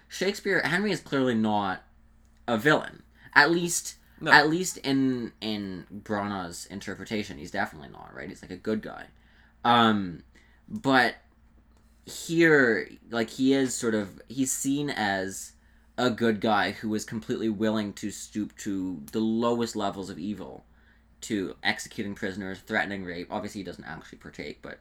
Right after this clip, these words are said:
Speaker 1: and no one does, but he threatens it, uh, to, to achieve his goals, his own personal power. Um, so with the war crimes, interestingly enough, uh, the United States Supreme Court did, um,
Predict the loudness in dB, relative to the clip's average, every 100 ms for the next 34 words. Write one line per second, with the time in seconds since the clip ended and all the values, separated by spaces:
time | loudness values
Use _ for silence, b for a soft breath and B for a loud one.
0 | _ -12 -10 -10 -10 -8 -8 -8 -14 -12
1 | -8 -8 -8 -12 -14 -18 b b b -2
2 | 2 4 4 0 -4 -4 0 0 -2 -6
3 | -4 -4 -4 -4 -4 -6 -6 -6 -8 -14
4 | b b b 2 4 4 0 0 0 0
5 | -4 b b b -2 0 0 -2 -6 0
6 | 2 4 0 -12 b b b b 4 8
7 | 8 6 0 2 6 6 4 2 2 2
8 | 2 2 0 0 -2 -4 -6 -2 -2 -2
9 | -4 -2 0 0 -2 -4 -14 b b b
10 | b 4 6 6 4 -2 -14 -16 -6 0
11 | 4 4 4 -2 -4 -4 -8 -4 -4 -4
12 | -6 -2 -2 -2 -8 -18 b b -20 -12
13 | -2 0 0 -2 -6 -12 -8 -4 -4 -4
14 | -8 -10 -14 -18 -20